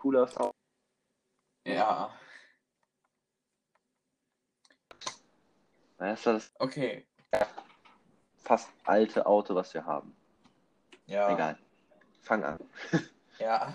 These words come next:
Speaker 2: also, wir haben hier einen Kev. Äh, es ist auch ein M B Sprinter fünfhundertneunzehn.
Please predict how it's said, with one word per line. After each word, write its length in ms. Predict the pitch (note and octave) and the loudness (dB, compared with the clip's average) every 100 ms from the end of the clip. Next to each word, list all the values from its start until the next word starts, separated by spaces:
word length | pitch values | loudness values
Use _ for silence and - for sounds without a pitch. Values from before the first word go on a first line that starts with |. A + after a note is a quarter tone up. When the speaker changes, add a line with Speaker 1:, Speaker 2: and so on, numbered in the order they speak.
| D#3 | -10
Speaker 2:
also, 540 | C#3+ C#3+ C3 C3+ A#2 - - - - - | -8 -4 -4 -4 -8 -12 -20 -20 -20 -14
wir 140 | B2 | 0
haben 180 | B2+ D3 | 0 0
hier 200 | C#3+ - | -6 -8
einen 200 | A2 F#2 | -10 -12
Kev. 300 | - B2+ - - - _ _ _ - - - | -4 -4 -4 -16 -20 _ _ _ -20 -20 -12
Äh, 220 | A2+ B2 | -10 -10
es 120 | - | -10
ist 120 | B2+ - | -8 0
auch 240 | A2+ C#3 | 0 0
ein 140 | C#3 - - - - - - - - - - - B2 - | -10 -14 -20 -20 -16 -12 -8 -8 -4 4 4 4 0 -6
M 180 | A#2+ B2 | -8 -6
B 160 | A#2+ | -6
Sprinter 420 | A#2+ - B2 B2 A2+ | -6 2 2 4 0
fünfhundertneunzehn. 840 | A#2+ - A#2 A2+ A#2 B2+ B2 C#3+ | -4 -10 -6 -4 -4 -6 -8 -8